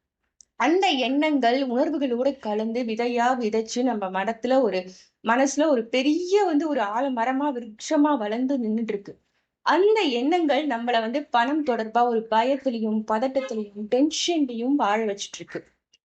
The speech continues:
முதல்ல பணம் அப்படின்னு சொன்னது நம்ம மனசுக்குள்ள வர முதல் சில எண்ணங்கள் என்ன?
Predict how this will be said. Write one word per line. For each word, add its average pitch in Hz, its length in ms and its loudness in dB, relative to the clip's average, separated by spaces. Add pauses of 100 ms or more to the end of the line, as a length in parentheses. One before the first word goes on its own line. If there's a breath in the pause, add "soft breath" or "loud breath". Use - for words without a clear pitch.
(120)
முதல்ல 302 500 4 (100)
பணம் 294 540 0 (220 soft breath)
அப்படின்னு 277 280 2
சொன்னது 254 320 0
நம்ம 233 380 -2
மனசுக்குள்ள 285 440 -2
வர 226 200 0
முதல் 302 560 0 (200 loud breath)
சில 254 220 -2 (400)
எண்ணங்கள் 277 360 0
என்ன? 233 400 -2